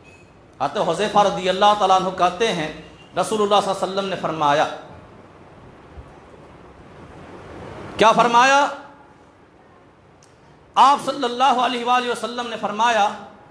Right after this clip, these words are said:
"لیس علیکم جناح ان تقصروا من الصلاۃ ان خفتم ان یفتنکم الذین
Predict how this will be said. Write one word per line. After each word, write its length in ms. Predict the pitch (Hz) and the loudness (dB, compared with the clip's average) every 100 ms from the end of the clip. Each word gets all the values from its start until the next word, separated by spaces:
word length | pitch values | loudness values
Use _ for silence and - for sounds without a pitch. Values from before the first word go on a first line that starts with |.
| - - - - - - - - - - - - - - - - - - - - - - - - - - - 135 147 | -20 -20 -20 -20 -20 -20 -20 -20 -20 -20 -20 -20 -20 -20 -20 -20 -20 -20 -20 -20 -20 -18 -16 -14 -12 -12 -2 0 0
"لیس 420 | 165 240 294 277 | 2 2 2 4
علیکم 800 | 247 - 233 269 247 226 226 214 | 4 4 2 0 -6 -8 -8 -8
جناح 440 | 202 208 226 175 170 139 - - - - | -4 2 2 2 -2 -8 -14 -20 -6 -2
ان 240 | 240 226 226 | -2 -4 -4
تقصروا 440 | 254 - - 233 | -4 -4 -6 -4
من 200 | 226 214 | -2 -4
الصلاۃ 680 | 202 196 190 175 175 139 - - - - - - - - - - - - - - - - - - - _ - | -4 -4 -4 2 2 2 -2 -16 -20 -20 -20 -20 -20 -20 -20 -20 -20 -20 -20 -20 -20 -20 -20 -20 -20 _ -4
ان 180 | 277 285 247 - | 2 4 4 0
خفتم 540 | 285 311 - 294 285 277 - | -2 -2 -2 0 2 2 2
ان 180 | 226 277 | 2 2
یفتنکم 560 | - 262 247 233 226 | 0 0 -2 -2 -4
الذین 360 | 220 214 208 | -2 -2 -2